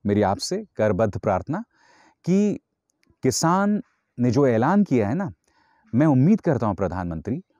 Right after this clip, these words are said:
उस दिन जब आपके मन की बात के दौरान कुछ किसान थाली और ताली बजाएंगे,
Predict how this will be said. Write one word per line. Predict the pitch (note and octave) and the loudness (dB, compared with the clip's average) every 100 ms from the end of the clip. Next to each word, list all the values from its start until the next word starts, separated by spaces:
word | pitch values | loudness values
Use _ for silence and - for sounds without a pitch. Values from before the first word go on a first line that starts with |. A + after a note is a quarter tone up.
| _ _ _ _ _ _ _ _ | _ _ _ _ _ _ _ _
उस | G3 | 2
दिन | D3+ A2+ F2 | 2 0 0
जब | A#2 A2+ | 0 0
आपके | B2 - A#2 | -2 0 0
मन | G2+ D3+ F#3 | 2 2 2
की | E3+ | 0
बात | A#2 G#2 - | 0 -2 -2
के | G#2 | -4
दौरान | F2+ E2+ E2 G2+ D3 | -2 -2 -2 -4 -4
कुछ | C#3+ C#3+ | -2 -4
किसान | - G#2 A2+ A#2+ | -4 -4 -2 -2
थाली | - G2 A2 | -2 -2 0
और | A#2 | 0
ताली | F#2+ F2+ G2 | 0 0 0
बजाएंगे, | F#2+ E2+ E2 E2+ D3+ | -2 -6 -8 -6 -6